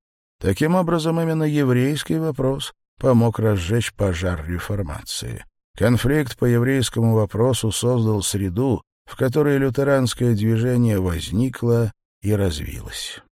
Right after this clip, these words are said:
Папа Лев Десятый Медичи, семье которого принадлежала Флорентийская академия, подхватил идею Рейхлина и повелел открыть кафедру еврейского языка в Риме. Историк еврейства Генрих Грец считает, что Рейхлин —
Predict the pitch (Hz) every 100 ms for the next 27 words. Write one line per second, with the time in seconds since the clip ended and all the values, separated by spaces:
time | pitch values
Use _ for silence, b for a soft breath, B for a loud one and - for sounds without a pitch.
0 | _ _ _ _ _ _ - 120 110 107
1 | 104 113 92 82 92 - 95 80 80 76
2 | 117 90 71 - 65 58 _ _ - 117
3 | 110 104 87 101 - 101 87 82 90 95
4 | 87 98 90 95 82 - 87 98 92 90
5 | 78 - 82 98 92 82 76 64 64 -
6 | _ _ - 120 - 170 190 170 160 151
7 | 123 113 107 113 151 - 170 160 143 113
8 | 110 107 131 123 110 - 107 139 - 117
9 | 120 127 127 127 117 104 90 92 123 110
10 | - 107 104 101 85 80 - 87 87 82
11 | 85 78 - - _ _ _ _ _ _
12 | _ 87 - 117 117 110 95 107 120 120
13 | - 104 101 98 117 107 98 85 82 107
14 | 135 117 - - 80 - 135 127 - -
15 | 95 87 117 160 147 151 156 147